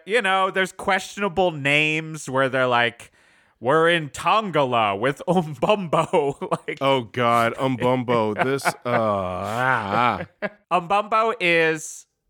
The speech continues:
Speaker 1: essentially Alan Quartermain, who is played by Richard Chamberlain, who, again, we wanna say, Al-, he's great. I think he, he does a good job with all of his work, Alan Quartermain,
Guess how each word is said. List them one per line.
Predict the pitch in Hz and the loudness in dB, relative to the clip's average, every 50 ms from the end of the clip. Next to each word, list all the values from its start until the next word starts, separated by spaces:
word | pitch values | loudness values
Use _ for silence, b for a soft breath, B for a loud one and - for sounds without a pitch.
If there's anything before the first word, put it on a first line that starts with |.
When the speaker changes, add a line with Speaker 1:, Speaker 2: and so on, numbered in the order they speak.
| _ - - | _ 0 0
Speaker 1:
essentially | 156 156 - - 180 175 170 - - 175 156 151 156 147 139 - - | 0 0 2 0 0 0 0 -4 -2 0 2 2 2 2 0 -2 0
Alan | 156 165 165 165 151 | 0 2 2 0 -2
Quartermain, | - - - 147 143 139 131 123 120 120 120 120 117 117 | -6 -2 0 2 2 4 2 0 0 0 0 0 0 0
who | 143 147 | 0 0
is | 139 - | 0 0
played | - 180 180 190 | 0 0 2 2
by | 202 190 | 2 2
Richard | 185 190 185 - 202 180 | 2 2 0 0 -6 -4
Chamberlain, | - 180 139 131 110 117 107 110 107 131 | -2 0 0 0 -2 -2 -4 -4 -4 -2
who, | 180 185 202 - | 0 0 2 4
again, | - 190 190 240 202 147 135 | 2 2 2 2 0 0 0
we | 160 170 | -2 0
wanna | 165 202 208 196 190 | 2 2 0 0 0
say, | - - 220 196 143 110 - | -4 -2 0 0 0 0 0
Al-, | 143 170 226 - - | 0 0 0 -2 -6
he's | 175 160 240 285 - | -8 -8 -8 -8 -6
great. | - - 175 143 90 - - - | -4 -2 -2 -2 -2 -4 -4 -4
I | 147 | -4
think | 160 - 220 208 - | -4 -4 -8 -12 -10
he, | - 226 220 175 165 _ _ b b b b b b b b | -10 -10 -10 -10 -12 _ _ b b b b b b b b
he | b 175 180 | b -6 -2
does | - - 208 359 - | 0 0 0 2 0
a | 202 | -2
good | 143 175 170 147 123 | 2 2 0 0 2
job | - 131 127 123 117 104 | 0 2 2 2 2 0
with | 120 110 - 127 | -4 -6 -2 0
all | 117 113 110 | 2 2 0
of | 98 | 0
his | 123 107 95 - | -4 -10 -8 -8
work, | 98 98 87 - - | -8 -8 -8 -4 0
Alan | 101 98 95 92 90 - | 0 0 0 0 -4 -6
Quartermain, | - 101 95 87 82 73 76 67 67 | -4 -4 -4 -4 -6 -8 -10 -12 -12